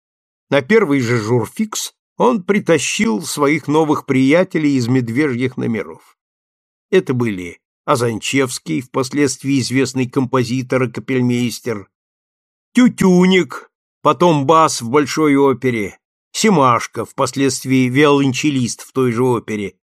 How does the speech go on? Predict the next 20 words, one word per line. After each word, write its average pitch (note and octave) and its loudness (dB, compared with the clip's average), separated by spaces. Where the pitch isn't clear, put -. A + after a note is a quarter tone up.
пианист F3 2
Долгов B2+ 0
и B3 0
милейший F#3 0
флейтист B2+ -4
Иваненко. G#2 -2
Таким G3 2
образом, D#3+ -2
на C#3 2
вечерах E3 0
у C3 -2
брата A#2+ -2
Антона C3+ 0
на G#2+ -4
Якиманке G3 -2
сразу F3+ 2
же D#3+ 2
определилась D3 0
линия E3+ 2
концертно-музыкальная. A#2+ -2